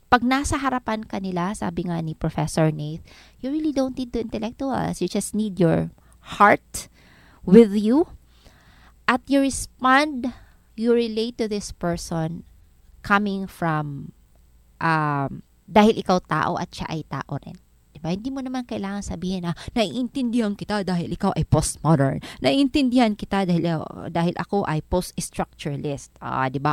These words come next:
Or ako ay radical. Or ako ay progressive. Hindi eh. Minsan, minsan nga, alam mo, meron talagang mga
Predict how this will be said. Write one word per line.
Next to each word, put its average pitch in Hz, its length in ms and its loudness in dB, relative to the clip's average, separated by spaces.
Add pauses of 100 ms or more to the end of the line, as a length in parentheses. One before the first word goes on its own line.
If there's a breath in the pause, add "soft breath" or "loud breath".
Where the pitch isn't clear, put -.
Or - 160 -4
ako - 320 -2
ay 151 160 0
radical. 151 640 2
Or - 160 -2
ako 170 240 -4
ay 143 320 -4 (320 loud breath)
progressive. 165 880 4 (160)
Hindi 320 320 -2
eh. - 80 -4
Minsan, 262 560 -6 (400 loud breath)
minsan 262 480 -2
nga, 190 160 2
alam 185 240 0
mo, 160 160 0
meron 202 320 0
talagang 196 320 0
mga 170 240 0